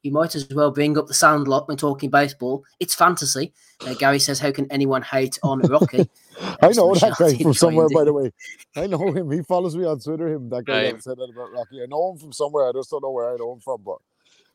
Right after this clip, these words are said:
Speaker 2: yeah. But people do do that, though. People do do that. They're like, "Yeah, Kovalev. Kovalev is the, the new Ivan Drago." You know,
Speaker 3: <laughs>
Speaker 2: that's Dolph Lundgren, man. He's not a fucking real person. Like, shut the fuck up. <laughs>
Speaker 3: He's a good He-Man, though.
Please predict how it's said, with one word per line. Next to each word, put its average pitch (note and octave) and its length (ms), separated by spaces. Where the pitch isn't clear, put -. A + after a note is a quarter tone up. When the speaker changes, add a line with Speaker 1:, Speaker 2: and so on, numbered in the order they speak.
Speaker 2:
yeah. B2+ 320
But F#3 200
people B3+ 240
do B3+ 200
do C4+ 100
that, G3+ 200
though. A#2 360
People F#3+ 220
do G#3 160
do G3+ 100
that. D#3 140
They're B2+ 100
like, C3 160
"Yeah, B2+ 160
Kovalev. C3+ 540
Kovalev D3+ 380
is C3 140
the, C#3+ 80
the D3 100
new D#3 180
Ivan D3+ 260
Drago." C#3+ 520
You E3 140
know, F3 120
Speaker 3:
<laughs> - 380
Speaker 2:
that's A3 220
Dolph A#3+ 260
Lundgren, A3 340
man. E3+ 200
He's F3 120
not G#3+ 140
a G#3 40
fucking G#3 300
real G3+ 180
person. F3 440
Like, C3+ 100
shut F#3 220
the B3+ 60
fuck G#3+ 180
up. - 1600
<laughs> - 40
Speaker 3:
He's - 80
a - 60
good F#3 160
He-Man, D#3 400
though. A#2 160